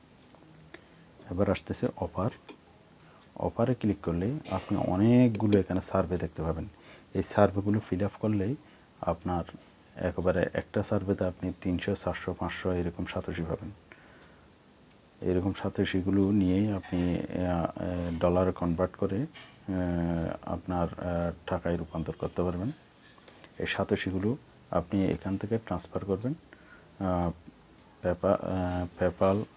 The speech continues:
আহ, Bitcoin, পেয়ার অ্যাকাউন্টে, সেখান থেকে ট্রান্সফার করে আপনি বিকাশ, নগদ, রকেট যে কোনো একটাতে আপনি নিয়ে ফেলতে পারবেন। পসেট, পসেটে দেখা যাচ্ছে, পসেটে দেখা যাচ্ছে এখানে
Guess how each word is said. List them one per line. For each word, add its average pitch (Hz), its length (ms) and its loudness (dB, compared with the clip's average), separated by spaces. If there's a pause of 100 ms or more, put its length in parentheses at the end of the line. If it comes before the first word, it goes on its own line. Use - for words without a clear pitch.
(200)
আহ, 87 420 0
Bitcoin, 98 500 2 (520)
পেয়ার 90 440 2
অ্যাকাউন্টে, 92 420 -4 (120)
সেখান 92 260 0
থেকে 107 240 -2 (300)
ট্রান্সফার 92 400 2
করে 95 220 4
আপনি 92 280 0 (420)
বিকাশ, 90 440 0
নগদ, 90 340 -4
রকেট 104 380 -4
যে 87 160 -2
কোনো 90 180 -4
একটাতে 87 300 -2
আপনি 87 240 -4
নিয়ে 87 280 -2
ফেলতে 78 160 -8
পারবেন। 73 260 -4 (1700)
পসেট, 92 380 2 (760)
পসেটে 117 440 4
দেখা 101 300 0
যাচ্ছে, 92 320 -4 (2000)
পসেটে 113 340 4
দেখা 101 220 4
যাচ্ছে 104 240 0
এখানে 98 200 0